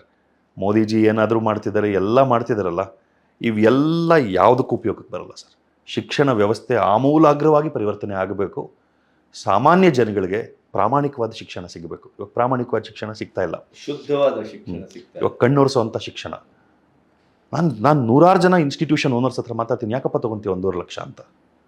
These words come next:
Speaker 1: ಒಂದೂವರೆ ಲಕ್ಷ, ಎರಡು ಲಕ್ಷ ಫೀಸ್ ಯಾಕೆ ತಗೊಂತಿದ್ಯಾ? ಕೊಡ್ತಾರ್ರಿ, ಬೇಕಂದ್ರೆ ತಗೊಂತಾರೆ, they will spend for it." ಕೊಡ್ತಿದ್ದಾರೆ ಅನ್ನೋ ಕಾರಣಕ್ಕೆ ನಾನ್ ತಗೊಳ್ತೀನಿ ಅನ್ನೋದಾದ್ರೆ, ಕೊಡೋದಕ್ಕೋಸ್ಕರ ಅವ್ನು ಏನೆಲ್ಲ ಮಾಡ್ತಿದ್ದಾನೆ ಅದ್ರ ಬಗ್ಗೆ ನಮ್ಗೆ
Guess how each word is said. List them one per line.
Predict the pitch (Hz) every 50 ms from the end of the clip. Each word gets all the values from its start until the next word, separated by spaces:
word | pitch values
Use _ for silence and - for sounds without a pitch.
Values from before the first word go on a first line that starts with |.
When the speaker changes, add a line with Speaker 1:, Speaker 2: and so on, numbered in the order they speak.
| _ _ _ _ _ _ _ _ -
Speaker 1:
ಒಂದೂವರೆ | 104 127 135 135 117 117
ಲಕ್ಷ, | 110 - 123
ಎರಡು | 107 107 113 117
ಲಕ್ಷ | 110 -
ಫೀಸ್ | 110 - 123 127
ಯಾಕೆ | 143 143 -
ತಗೊಂತಿದ್ಯಾ? | - 110 107 101 104 95 - 104 107 104 _ _ _ _ _ _ _ _ _ _ _ _ _ _ _ _ _ _ _ _ _ _
ಕೊಡ್ತಾರ್ರಿ, | - 151 165 - 233 202 143 - 156 160 - - - 120
ಬೇಕಂದ್ರೆ | 151 165 - 180 185 180 180
ತಗೊಂತಾರೆ, | 185 190 190 170 170 143 135
they | 135 135
will | 135 - - 160
spend | 165 175 165
for | - 131 101 87
it." | - - - _ _ _ _ _ _ _ _ _ _ _ _ _ _ _ _ _ _ _ _ _ _ -
ಕೊಡ್ತಿದ್ದಾರೆ | - 123 135 151 - 185 180 190 185 180
ಅನ್ನೋ | 180 180 180 175
ಕಾರಣಕ್ಕೆ | 170 160 160 160 165 165 - 160
ನಾನ್ | 151 147 139
ತಗೊಳ್ತೀನಿ | 123 107 123 143 151 135 151 151 147
ಅನ್ನೋದಾದ್ರೆ, | 143 135 127 117 110 98 92 - 82 80 85 104 135 - _ _ _ _ _ _ _ _ _ _ _ _ _
ಕೊಡೋದಕ್ಕೋಸ್ಕರ | - 120 135 170 190 185 214 208 196 190 180 - - 190 185
ಅವ್ನು | 185 175 170 156 139 120
ಏನೆಲ್ಲ | 110 120 139 143 143 147
ಮಾಡ್ತಿದ್ದಾನೆ | 143 131 120 117 127 - 131 127 135 135 127
ಅದ್ರ | 117 113 120 123
ಬಗ್ಗೆ | 120 113 117 135
ನಮ್ಗೆ | 123 123 120 117 117 117 113 - _